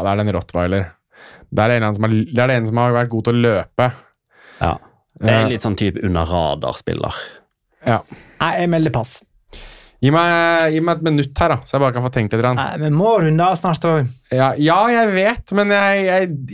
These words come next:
Speaker 1: irriterer meg at ikke jeg tar sånne som det her. For jeg, med, når du sier det, altså, for å si det sånn da, den, denne midtstopperen som jeg har glemt navnet på allerede.
Speaker 2: Aitor Osio.
Speaker 1: Ja, han, eh, det ble for dypt for meg.
Speaker 2: Ja.
Speaker 1: Er det på samme nivå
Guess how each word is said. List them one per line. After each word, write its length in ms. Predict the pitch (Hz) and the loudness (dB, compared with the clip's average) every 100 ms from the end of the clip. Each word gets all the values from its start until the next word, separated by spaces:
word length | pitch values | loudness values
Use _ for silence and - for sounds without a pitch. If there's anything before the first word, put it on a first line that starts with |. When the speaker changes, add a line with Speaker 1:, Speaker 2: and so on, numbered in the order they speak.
| 170 | -2
Speaker 1:
irriterer 480 | 185 - 156 120 120 | -2 0 2 2 2
meg 160 | 151 | 0
at 60 | 165 | 0
ikke 100 | 156 | -2
jeg 60 | 160 | 0
tar 160 | 151 | 0
sånne 240 | 143 147 131 | 0 -2 -2
som 160 | 131 | 0
det 60 | 139 | 0
her. 220 | 165 196 - _ _ _ _ - | 0 -2 -10 _ _ _ _ 0
For 80 | |
jeg, 220 | 165 175 151 127 | 2 2 -2 -4
med, 260 | 156 147 156 | 0 2 2
når 180 | 160 165 | 2 2
du 60 | |
sier 380 | 175 - 180 117 | 0 0 2 4
det, 120 | 117 180 160 | 4 2 -2
altså, 220 | - 160 180 | 0 0 2
for 80 | 196 | 0
å 60 | |
si 80 | 190 | 2
det 60 | 180 | 2
sånn 100 | 180 | 2
da, 120 | 147 110 | 0 -2
den, 220 | 110 151 143 | -4 -2 0
denne 160 | 156 | 0
midtstopperen 680 | 151 156 - - - 147 147 | 0 -2 -6 -6 -2 0 0
som 80 | 135 | 0
jeg 100 | 135 | 0
har 80 | 135 | 0
glemt 240 | 131 131 | 0 0
navnet 300 | 127 98 107 | 0 0 0
på 80 | - | 0
allerede. 460 | 131 131 117 95 131 139 - | 2 2 0 0 -2 -2 -4
Speaker 2:
Aitor 300 | 110 95 107 | -4 -2 -4
Osio. 320 | 98 - - | -4 -4 -2
Speaker 1:
Ja, 220 | 123 117 - | 0 0 -2
han, 320 | - 147 147 151 | -2 0 0 0
eh, 540 | 151 147 143 143 143 139 120 87 104 120 | 2 2 2 0 -2 -4 -8 -10 -4 2
det 160 | 135 | 2
ble 100 | 139 | 2
for 140 | 131 143 | 0 -2
dypt 480 | 120 110 107 110 - | -4 -4 -2 -2 -2
for 100 | 117 | -2
meg. 220 | 92 98 _ - | -2 -4 _ -4
Speaker 2:
Ja. 140 | 107 - _ - - _ - | -4 -4 _ -20 -20 _ -4
Speaker 1:
Er 200 | 139 139 | 0 2
det 220 | 156 160 | 2 0
på 100 | 151 | 0
samme 380 | 156 156 127 127 | 0 2 2 2
nivå 220 | 131 127 | 2 2